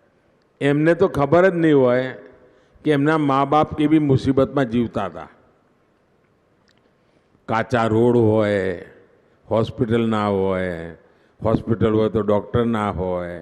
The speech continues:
હોસ્પિટલ હોય, ડૉક્ટર હોય તો દવા ના હોય. આ જે અઢાર વીસ વર્ષના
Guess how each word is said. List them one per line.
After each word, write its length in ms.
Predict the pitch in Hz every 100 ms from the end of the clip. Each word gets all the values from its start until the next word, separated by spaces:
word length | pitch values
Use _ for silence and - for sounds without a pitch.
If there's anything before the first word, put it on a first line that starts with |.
| - _ _ _
હોસ્પિટલ 540 | 113 117 - 123 123
હોય, 220 | 120 120 117
ડૉક્ટર 320 | 113 113 120
હોય 180 | 117 107
તો 140 | 101
દવા 340 | 95 104 127
ના 240 | 131 120 104
હોય. 460 | 87 87 82 82 76 - _ _ _ _ _ _
આ 320 | 101 120 127 135
જે 180 | 110 131
અઢાર 320 | 110 110 123
વીસ 220 | 131 127 117
વર્ષના 380 | 120 120 127